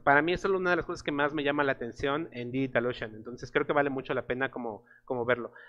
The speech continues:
A lo mejor algún otro cloud provider lo hace, pero, eh, a lo mejor en el último mes que no he estado revisando el resto, este, lo, lo, lo están haciendo.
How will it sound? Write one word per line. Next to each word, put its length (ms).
A 80
lo 60
mejor 240
algún 180
otro 160
cloud 200
provider 340
lo 80
hace, 180
pero, 300
eh, 320
a 80
lo 60
mejor 200
en 60
el 60
último 240
mes 160
que 120
no 240
he 20
estado 240
revisando 340
el 80
resto, 460
este, 240
lo, 180
lo, 160
lo 80
están 160
haciendo. 300